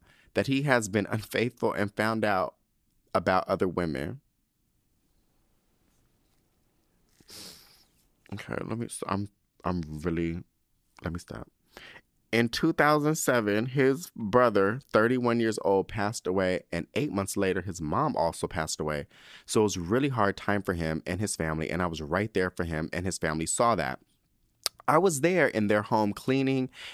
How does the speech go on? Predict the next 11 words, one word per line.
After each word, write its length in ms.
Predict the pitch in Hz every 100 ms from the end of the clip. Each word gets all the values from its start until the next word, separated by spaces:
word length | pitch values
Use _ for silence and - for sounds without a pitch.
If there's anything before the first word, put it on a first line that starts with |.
| -
and 220 | 202 95
serving 580 | - 113 117 117 113 113
while 340 | 82 87 90
the 80 | 82
family 460 | 85 104 104 113 113
was 160 | 90
coming 280 | - 104 95
over 220 | - 95 95
to 80 |
serve 380 | 90 - 90 87
condolences, 800 | - 80 101 110 107 - 107 -